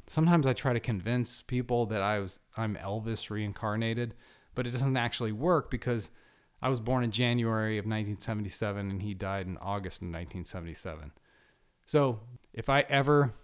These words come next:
am at a party with you and I have a few too many drinks and I try to convince you that I'm Elvis reincarnated, just know it, it's just not possible. The timeline just doesn't work. And, uh,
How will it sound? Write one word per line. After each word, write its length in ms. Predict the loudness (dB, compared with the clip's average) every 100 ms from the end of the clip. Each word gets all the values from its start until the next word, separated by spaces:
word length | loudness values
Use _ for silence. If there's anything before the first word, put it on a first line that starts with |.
| _ _ _
am 140 | 2 4
at 60 |
a 40 | 2
party 380 | 2 4 6 4
with 180 | 2
you 360 | 4 6 6 4 -2 -12 -14 -16 -8 0
and 80 |
I 20 | 2
have 160 | 2
a 60 | -2
few 260 | 0 0
too 160 | 0 0
many 220 | 0 0
drinks 420 | 0 0 0 0
and 80 | -2
I 20 |
try 200 | -2 0
to 80 | 0
convince 480 | 0 0 0 0 0
you 140 | 0
that 140 | 2 0
I'm 140 | -2 -2
Elvis 360 | -4 -4 -4
reincarnated, 720 | -4 -4 -2 -2 -2 -2 -4
just 200 | -6 -4
know 260 | -4 -2 -2
it, 120 | -6 _
it's 200 | -8 -4
just 240 | -4 -6 -10 -6
not 420 | 0 2 2 -2
possible. 640 | 0 2 4 0 -4 -10 -14 -12
The 60 |
timeline 540 | -6 -2 0 0 0 -2
just 220 | -4 -4
doesn't 280 | -4 -4 -2
work. 360 | -4 -4 -10 -20 _
And, 300 | -6 -4 -2
uh, 180 | -2